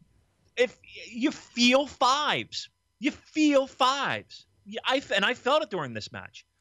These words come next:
I really enjoyed this match a lot, and, and I did see some reviews of it not really giving it the love that I think it deserved.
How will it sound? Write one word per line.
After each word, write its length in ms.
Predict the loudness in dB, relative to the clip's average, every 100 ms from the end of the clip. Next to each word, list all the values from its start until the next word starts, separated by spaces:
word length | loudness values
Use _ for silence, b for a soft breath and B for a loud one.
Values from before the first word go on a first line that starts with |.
| b
I 100 | -4 -4 -6 -4
really 300 | -2 0 0
enjoyed 380 | 0 -2 -2 -4
this 160 | -4
match 160 | -4 -4
a 80 | -4
lot, 440 | -2 0 2 2 -2
and, 180 | -4 -8 B B B _
and 120 | -4 0
I 100 | -2
did 280 | 0 0 0
see 180 | -2 -2
some 480 | -2 -2 -2 -2 -2
reviews 400 | -4 -2 -4 -2
of 80 |
it 140 | -4 -2
not 260 | 0 0 -2
really 260 | 0 0 2
giving 240 | 2 0
it 80 | 2
the 100 | 4
love 180 | 4 4
that 100 | 2
I 60 |
think 180 | 0 -2
it 80 | -2
deserved. 520 | 0 2 4 2 -4